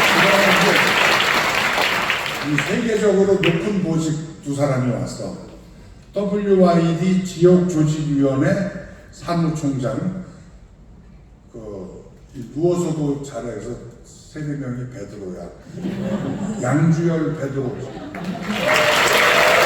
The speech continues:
이제 국내에서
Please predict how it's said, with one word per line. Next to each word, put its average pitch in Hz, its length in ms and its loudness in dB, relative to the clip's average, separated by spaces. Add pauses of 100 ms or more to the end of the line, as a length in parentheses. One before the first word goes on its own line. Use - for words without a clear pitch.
(4000)
이제 139 200 -6
국내에서 180 800 0